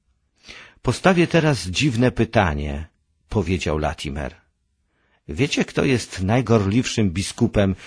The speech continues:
i prałatem Anglii?" Widzę, że słuchacie i czekacie, aż ja wymienię jego imię.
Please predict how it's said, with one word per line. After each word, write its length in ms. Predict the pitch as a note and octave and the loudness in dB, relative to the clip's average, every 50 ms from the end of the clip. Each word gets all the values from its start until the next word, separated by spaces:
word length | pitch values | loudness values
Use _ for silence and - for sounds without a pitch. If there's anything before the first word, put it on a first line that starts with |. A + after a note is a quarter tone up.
| - - - | -18 -8 -4
i 140 | A#2 A2 | -4 -4
prałatem 640 | - - A#2+ G#2+ A2 G#2 G2+ F#2+ F2 - F#2+ F2 - - | -2 0 0 2 4 4 4 2 2 0 -2 -4 -4 -4
Anglii?" 640 | - G2 E2 C#2 C2 C2 C2 D2+ C#2 E2+ G#2+ C3 E3+ - _ _ _ _ _ _ _ _ _ _ _ _ _ _ _ _ _ _ _ _ _ _ _ _ _ _ _ _ - - - - - - _ _ | -4 -4 -4 -4 -6 -8 -8 -8 -6 -6 -6 -8 -8 -12 _ _ _ _ _ _ _ _ _ _ _ _ _ _ _ _ _ _ _ _ _ _ _ _ _ _ _ _ -20 -20 -20 -20 -20 -20 _ _
Widzę, 300 | F#2 F#2+ B2+ C#3+ F#3 F#3+ | 0 2 2 4 4 2
że 120 | D#3 E3 D#3+ | 2 2 0
słuchacie 520 | - - C#3+ B2 - G#2 F2+ F2+ - A#2 | 0 0 0 0 2 0 0 0 2 0
i 100 | A2 A2 | 0 0
czekacie, 680 | - - A#2+ G#2 - E3+ F3+ D#3+ - - - D#2 D#2 | 0 0 -2 0 2 2 2 2 2 0 -2 -2 -2
aż 200 | D2 C#2+ - - | -4 -4 -6 -4
ja 200 | F2+ F#2 F#2+ F#2 | 0 2 2 2
wymienię 460 | F2 F#2 G#2 F#2+ G2 G2+ F#2 F2 F2 E2+ | 2 2 0 2 2 2 0 0 0 0
jego 300 | E2 E2+ D#2+ - C3+ - | -2 -2 -2 -4 -6 -6
imię. 440 | G2+ F2+ D#2+ C#2+ C2+ C#2+ E2 F2 | -6 -8 -8 -10 -10 -12 -12 -14